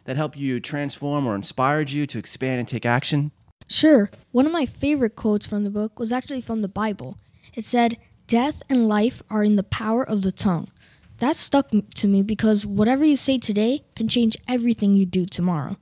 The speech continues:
Speaker 2: So in other terms, choose your words wisely.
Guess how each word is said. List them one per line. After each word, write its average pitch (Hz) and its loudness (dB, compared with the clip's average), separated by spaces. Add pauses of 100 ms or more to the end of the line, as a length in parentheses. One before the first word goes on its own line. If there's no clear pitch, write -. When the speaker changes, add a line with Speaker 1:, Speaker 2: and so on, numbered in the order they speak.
(440)
Speaker 2:
So 254 2
in 262 4
other 277 4
terms, 214 2 (160)
choose 254 2
your 220 0
words 208 0
wisely. 190 -4